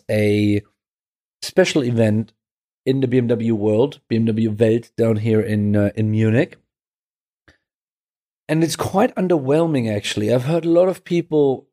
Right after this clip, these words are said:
talking about it, saying it's kind of weird mix of an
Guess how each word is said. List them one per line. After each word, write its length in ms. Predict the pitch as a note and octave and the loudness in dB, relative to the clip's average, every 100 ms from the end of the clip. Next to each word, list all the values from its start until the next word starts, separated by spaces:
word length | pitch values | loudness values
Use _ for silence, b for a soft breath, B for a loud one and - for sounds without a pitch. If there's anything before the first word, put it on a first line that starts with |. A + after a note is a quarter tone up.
| _ | _
talking 440 | - D3+ C#3+ B2+ A#2+ | 0 2 2 0 0
about 360 | G#2 G2+ G2 | 2 2 0
it, 260 | G2 G2 _ _ _ _ _ _ _ _ _ _ | -2 -6 _ _ _ _ _ _ _ _ _ _
saying 340 | B2+ A#2+ A#2+ A#2 | 0 2 0 -2
it's 180 | A2+ | -4
kind 300 | - - F3 | -8 -2 0
of 160 | D3+ A#2+ | 0 -2
weird 340 | B2+ C3+ C3 | 0 2 2
mix 420 | B2+ B2+ B2+ B2+ - | 0 0 0 0 -2
of 120 | |
an 80 | G#2 | -2